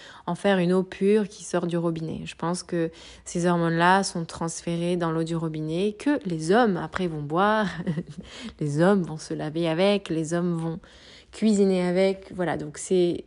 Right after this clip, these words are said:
ne mettez pas ça dans les égouts. Ça n'a rien à faire dans la poubelle, ça n'a rien à faire dans les égouts. C'est le dialogue le plus, euh, pur que vous puissiez avoir avec vous-même et c'est le liquide le plus pur aussi.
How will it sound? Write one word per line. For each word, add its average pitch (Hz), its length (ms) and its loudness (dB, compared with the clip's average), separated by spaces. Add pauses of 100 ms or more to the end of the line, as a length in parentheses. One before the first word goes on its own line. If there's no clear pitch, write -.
(480)
ne 190 140 2
mettez 185 220 2
pas 175 160 0
ça 170 120 -2
dans 156 120 -2
les 160 220 0
égouts. 165 240 -2 (1120)
Ça - 140 -12
n'a 151 80 -4
rien 170 200 0
à 165 80 0
faire 208 420 2
dans 170 100 -4
la 151 120 -8
poubelle, 185 560 -4
ça - 160 -8
n'a 151 100 -6
rien 160 160 -4
à 190 100 -2
faire 190 160 -6
dans 175 120 -4
les 165 200 -2
égouts. 165 340 -2 (520)
C'est - 340 -4
le 165 200 -2
dialogue 160 400 -4
le 156 100 -2
plus, 160 540 -6 (320)
euh, 156 720 -6 (640)
pur 202 240 -4
que - 80 -14
vous 156 140 -8
puissiez 165 340 -6
avoir 165 340 -4
avec 160 200 -8
vous-même 185 420 0
et 196 140 2
c'est - 180 -2
le 160 100 0
liquide 170 460 -2
le 165 80 0
plus 165 180 -8
pur 170 380 -10
aussi. 196 400 -6